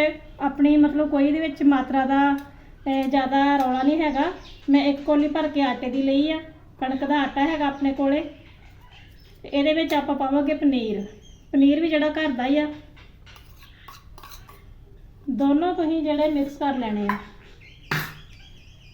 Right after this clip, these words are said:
ਤੇ ਲੂਣ ਜਿਹੜਾ ਵੀ ਤੁਹਾਨੂੰ ਪਤਾ ਕਿ ਸ-, ਆਪਣੇ ਸਵਾਦ ਦੇ ਅਨੁਸਾਰ ਹੀ ਪਾਉਣਾ ਆ,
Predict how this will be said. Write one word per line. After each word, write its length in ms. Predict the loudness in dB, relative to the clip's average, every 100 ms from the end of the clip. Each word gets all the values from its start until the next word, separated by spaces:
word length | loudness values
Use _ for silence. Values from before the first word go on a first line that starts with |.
| -20 -20 -20 -20 -20 -14 0
ਤੇ 140 | 2
ਲੂਣ 300 | 4 4 4
ਜਿਹੜਾ 300 | 2 2 2
ਵੀ 100 | 0
ਤੁਹਾਨੂੰ 240 | -2 -2 0
ਪਤਾ 220 | 0 -2
ਕਿ 120 | -2
ਸ-, 80 | 0
ਆਪਣੇ 400 | 2 2 2 0
ਸਵਾਦ 380 | 0 -2 -2 -2
ਦੇ 140 | 0
ਅਨੁਸਾਰ 340 | 0 0 -2
ਹੀ 80 | -4
ਪਾਉਣਾ 220 | -4 -4
ਆ, 220 | -4 -4